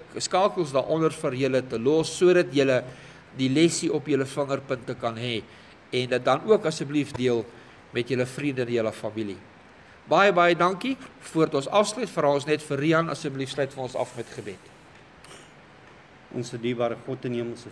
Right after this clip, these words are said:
Speaker 2: Vader, ons dank U in besonder dat in die tydvlak van die wêreld se geskiedenis waar ons in leef, laat U dit dan ook so beskik het, laat ons weer opnuut na die boek Daniël kan kyk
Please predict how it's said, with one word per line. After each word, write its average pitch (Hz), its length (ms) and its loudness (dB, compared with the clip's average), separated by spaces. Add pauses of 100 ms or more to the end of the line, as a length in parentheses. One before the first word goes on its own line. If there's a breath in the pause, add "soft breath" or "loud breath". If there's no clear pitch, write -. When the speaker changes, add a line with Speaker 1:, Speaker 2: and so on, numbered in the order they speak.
Speaker 2:
Vader, 143 360 -4 (100)
ons 104 180 -12
dank 113 240 -10
U 120 60 -6
in 110 120 -6
besonder 131 520 -6
dat 113 160 -8 (800)
in 117 60 -6
die 117 160 -4
tydvlak 147 440 -2 (120)
van 135 120 -6
die 117 140 -4
wêreld 123 400 -6
se 123 100 -14
geskiedenis 127 760 -8
waar 107 200 -8
ons 113 220 -12
in 101 180 -8
leef, 120 240 -4 (140)
laat 107 180 -12
U 117 100 -12
dit 110 140 -10
dan 110 260 -12
ook 123 140 -8
so 139 200 -10
beskik 117 420 -12
het, 110 140 -10 (760)
laat 113 200 -8
ons 107 200 -10
weer 120 180 -4
opnuut 120 420 -10
na 110 120 -10
die 101 100 -10
boek 98 220 -12
Daniël 113 420 -4
kan 107 220 -14
kyk 110 160 -6